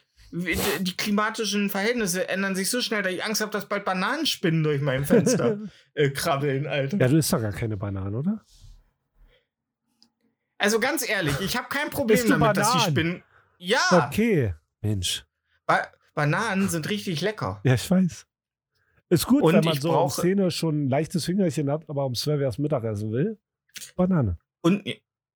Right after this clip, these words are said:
Speaker 1: und vor allen Dingen, wenn man sich mit Kaffee so viel Magnesium aus dem Körper spült wie ich, dann sollte man vielleicht mal ein bisschen Banane essen.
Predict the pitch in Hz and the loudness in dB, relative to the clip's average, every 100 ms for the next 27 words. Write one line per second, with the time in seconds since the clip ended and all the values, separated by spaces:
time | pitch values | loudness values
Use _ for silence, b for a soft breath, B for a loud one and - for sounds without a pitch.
0 | _ 180 185 175 165 170 165 156 160 151 | _ 0 0 0 0 -2 -2 -2 -2 -2
1 | 151 147 - 139 139 175 165 123 139 151 | -4 -4 -2 -2 -2 -6 -4 -4 -4 -4
2 | 139 117 123 151 139 127 120 120 - 151 | -2 -2 -2 -2 -2 -4 -2 -2 -2 -4
3 | 190 - 139 - 143 131 135 123 123 151 | -4 -2 -4 -4 -2 -2 -2 -4 -4 -4
4 | - 98 131 143 165 135 - 139 196 147 | -4 0 0 0 -2 -2 -4 -4 -4 -2
5 | 131 127 208 165 147 127 131 151 175 - | -2 -2 -4 -4 -4 -4 -4 -4 -4 -6
6 | - 147 | -10 -14